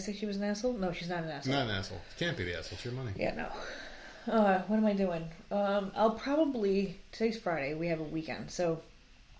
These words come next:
Speaker 1: I'll probably finish the Rewind the nineties.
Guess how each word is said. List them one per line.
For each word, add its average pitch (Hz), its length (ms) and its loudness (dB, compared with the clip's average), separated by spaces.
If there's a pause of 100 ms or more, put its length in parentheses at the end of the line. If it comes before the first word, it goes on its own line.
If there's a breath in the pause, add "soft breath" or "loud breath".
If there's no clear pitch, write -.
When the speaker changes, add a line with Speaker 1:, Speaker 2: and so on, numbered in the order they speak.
(240)
Speaker 1:
I'll 175 100 -2
probably 190 360 2
finish 185 360 -2 (120)
the 170 240 4
Rewind 170 420 -4
the 170 60 -2
nineties. 143 500 -6